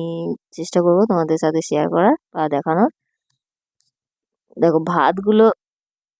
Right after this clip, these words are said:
বাটতে হয়তো কষ্ট হয়, কিন্তু, উম, খুবই নরম হয় পিঠে। একবার বানালেই বুঝতে পারবে ভাতের পিঠে, একবার খেয়ে দেখো বন্ধুরা।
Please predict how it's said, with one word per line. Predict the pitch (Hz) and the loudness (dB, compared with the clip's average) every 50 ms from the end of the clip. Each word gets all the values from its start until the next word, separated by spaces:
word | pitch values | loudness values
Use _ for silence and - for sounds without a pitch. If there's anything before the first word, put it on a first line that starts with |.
| _ _ _ _ _ _ - | _ _ _ _ _ _ -4
বাটতে | 180 160 156 160 - _ _ _ _ _ 185 | -2 0 0 -2 -4 _ _ _ _ _ -6
হয়তো | 185 202 190 190 - 208 | -4 -2 -2 -2 -2 -2
কষ্ট | 220 185 170 - - - | -2 -2 -2 -2 -4 -6
হয়, | 190 202 247 262 | -4 -4 -2 0
কিন্তু, | 226 190 185 180 - 202 220 320 370 - _ _ _ _ _ _ _ _ _ _ _ _ _ _ _ _ - | 0 0 0 0 2 2 2 2 0 -4 _ _ _ _ _ _ _ _ _ _ _ _ _ _ _ _ -16
উম, | 233 226 165 165 160 156 160 156 156 156 151 - - - _ _ _ _ - | -12 -8 -6 -6 -6 -4 -4 -4 -4 -4 -4 -6 -8 -12 _ _ _ _ -16
খুবই | - - 190 185 180 190 208 196 | -4 0 2 2 4 4 4 4
নরম | 190 175 165 160 160 170 175 196 | 4 2 2 2 2 0 0 0
হয় | 208 185 185 - | -2 -4 -4 -4
পিঠে। | 175 175 - - 311 359 - _ _ _ _ _ _ _ _ _ _ - | -6 -6 -4 -4 -4 -4 -4 _ _ _ _ _ _ _ _ _ _ -10
একবার | 170 170 170 175 180 190 190 | -8 -6 -2 0 2 2 2
বানালেই | 185 180 175 175 175 180 185 196 208 208 | 2 2 2 0 0 0 2 2 2 0
বুঝতে | - - - - 185 | -2 -8 -14 -8 -4
পারবে | 175 185 180 185 226 269 240 | 0 0 0 2 0 0 -2
ভাতের | - 180 147 - - 170 180 | -2 -4 -6 -4 -4 -6 -8
পিঠে, | - - 160 160 - 185 226 269 302 302 - | -8 -10 -12 -8 -6 -4 -4 -4 -6 -10 -12
একবার | 156 165 170 165 170 | -12 -8 -6 -6 -6
খেয়ে | - - - 170 | -6 -4 -2 0
দেখো | 165 170 175 180 | 0 2 2 2
বন্ধুরা। | 175 180 180 180 190 240 | 0 0 2 2 2 2